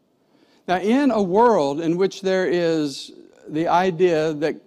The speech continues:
life doesn't come from God and that we're not made in the image of God, and that sex is to be used for our own selfish pleasure and power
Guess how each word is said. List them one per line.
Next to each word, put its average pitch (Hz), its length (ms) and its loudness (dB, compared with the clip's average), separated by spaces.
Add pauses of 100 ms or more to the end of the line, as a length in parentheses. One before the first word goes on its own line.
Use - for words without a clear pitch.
(300)
life 165 420 2
doesn't 185 300 -4
come 180 240 -4
from 185 220 -6
God 127 420 0
and 131 120 0
that 135 80 -2
we're 143 120 0
not 135 300 0
made 165 260 -4
in 160 100 -4
the 151 140 -2
image 120 240 -6
of 113 140 -12
God, 107 420 -8 (960)
and 165 220 -2
that 180 340 -2
sex 226 420 0
is 208 160 -2
to 190 120 -4
be 170 140 -4
used 190 420 -4
for 170 160 0
our 156 280 0
own 202 320 -4
selfish 196 800 -6
pleasure 196 680 -4
and 135 380 -6
power 123 800 -2